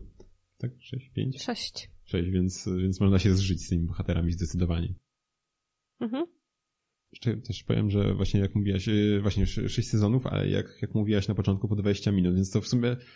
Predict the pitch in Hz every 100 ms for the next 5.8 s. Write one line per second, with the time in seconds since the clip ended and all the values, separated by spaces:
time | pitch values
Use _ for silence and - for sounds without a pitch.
0 | - - - 135 135 131 123 120 117 110
1 | 107 107 95 92 90 - 85 90 85 87
2 | 87 85 87 90 - 113 156 - 135 117
3 | 104 101 101 98 98 92 - 98 107 98
4 | 101 101 95 95 92 87 90 95 92 90
5 | 87 95 95 90 90 101 - -